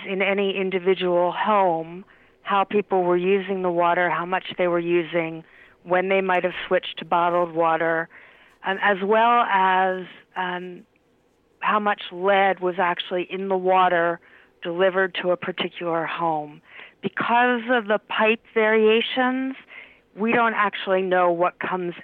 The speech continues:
out of the tap in each individual home, but it's fair to expect that a very large proportion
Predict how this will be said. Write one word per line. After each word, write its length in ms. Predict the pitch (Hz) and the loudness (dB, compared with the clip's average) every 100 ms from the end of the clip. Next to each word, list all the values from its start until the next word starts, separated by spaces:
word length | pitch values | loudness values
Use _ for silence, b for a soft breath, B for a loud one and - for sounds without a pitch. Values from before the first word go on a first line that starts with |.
| - | -2
out 260 | 208 208 202 | 2 2 2
of 140 | 175 | -2
the 100 | 175 | -4
tap 460 | - 175 175 170 - b b b - | -4 -2 -2 -2 -6 b b b -10
in 120 | 180 | -8
each 260 | 180 180 - | -6 -8 -8
individual 600 | 180 170 175 170 170 170 | -8 -4 -4 -2 -2 -2
home, 580 | - 185 175 165 160 175 - B B B | -2 0 0 -2 -10 -18 -20 B B B
but 100 | 208 | 0
it's 160 | 208 208 - - _ | 2 0 -4 -12 _
fair 320 | 220 226 233 | 2 4 4
to 160 | 233 208 | 4 2
expect 600 | 202 - - 185 175 - | 0 -6 -4 -2 -2 -4
that 100 | 175 | -10
a 80 | 170 | -8
very 320 | 180 190 208 | -2 0 2
large 320 | 190 180 180 | 0 -2 -2
proportion 680 | - 180 185 175 - 175 170 | -8 -6 -4 -4 -6 -12 -14